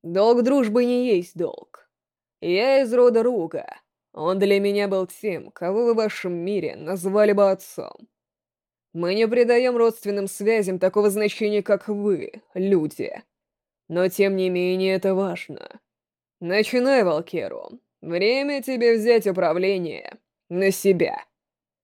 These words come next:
Собрав силы, которыми он не пользовался тысячелетия, Томас пожелал создать проход в то место за пределами космоса, где когда-то странствовали его братья и сестры,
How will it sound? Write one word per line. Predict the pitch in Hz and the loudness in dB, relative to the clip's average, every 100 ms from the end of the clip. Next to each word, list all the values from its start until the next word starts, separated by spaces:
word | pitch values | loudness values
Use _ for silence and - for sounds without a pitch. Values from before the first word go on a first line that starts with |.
| _ _ _ | _ _ _
Собрав | - 185 226 269 | -2 0 2 0
силы, | - 403 370 | 0 0 2
которыми | 294 277 302 277 | 0 0 0 -2
он | 254 | -4
не | 254 | -4
пользовался | 294 277 254 247 233 | -2 2 2 2 0
тысячелетия, | 226 220 - 190 233 226 - 175 52 - _ _ _ _ | -4 -6 -6 -4 -4 -4 -8 -10 -10 -16 _ _ _ _
Томас | 311 370 330 | -4 -2 -4
пожелал | - 226 285 277 | -4 2 2 4
создать | 262 240 247 247 | 2 2 0 2
проход | 208 208 262 | -2 0 -6
в | - | -4
то | 185 | -6
место | 185 226 - 190 | -2 -4 -4 -4
за | 190 | -2
пределами | 214 214 247 240 | 0 2 2 0
космоса, | 240 262 190 175 165 - - - _ _ _ _ | -2 -4 -6 -8 -12 -10 -12 -14 _ _ _ _
где | 190 185 208 | -8 -4 2
когда-то | 233 233 254 269 220 | 2 4 2 0 -4
странствовали | - 233 247 240 202 190 | -4 -4 -4 -6 -4 0
его | 196 208 | 2 4
братья | 240 247 233 | 4 2 -2
и | 233 | -6
сестры, | - 247 165 - - - | -6 -6 -6 -10 -14 -14